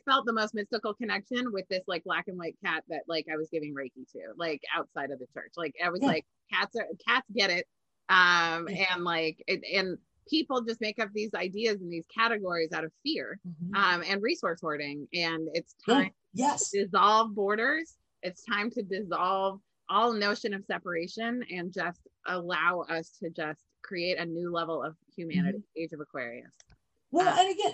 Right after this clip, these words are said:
Speaker 2: I mean, even you can, the state borders, it is ridiculous that, you know, I'm in Oregon where everything's decriminalized. Oh, the sky didn't fall, by the way, folks. The sky
Speaker 1: <laughs>
Speaker 2: did not fall. I just really wanna let everybody know.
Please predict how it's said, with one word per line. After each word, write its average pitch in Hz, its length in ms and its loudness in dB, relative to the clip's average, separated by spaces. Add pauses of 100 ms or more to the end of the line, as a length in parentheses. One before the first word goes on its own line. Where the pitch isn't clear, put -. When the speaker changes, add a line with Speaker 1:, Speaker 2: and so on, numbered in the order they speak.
Speaker 2:
I 285 140 8
mean, 302 220 6
even 311 460 6
you 247 260 6
can, 233 220 2 (720)
the 320 140 6
state 370 580 4
borders, 269 640 4
it 339 120 4
is 339 200 4
ridiculous 302 960 2
that, 262 260 -2 (560)
you 277 120 4
know, 285 140 6
I'm 277 160 6
in 277 120 6
Oregon 262 460 4
where 240 140 4
everything's 262 400 2
decriminalized. 220 920 4
Oh, 240 200 6
the - 80 -4
sky 233 300 6
didn't 247 200 0
fall, 247 280 4
by 185 200 8
the 175 60 0
way, 165 160 2
folks. 160 520 -2 (600)
The - 300 4
sky 247 520 12
Speaker 1:
<laughs> 185 60 -4
Speaker 2:
did 160 220 12
not 240 320 6
fall. 196 380 8 (460)
I 165 200 2
just 214 380 8
really 262 220 2
wanna 262 160 4
let 226 160 10
everybody 254 340 2
know. 247 240 0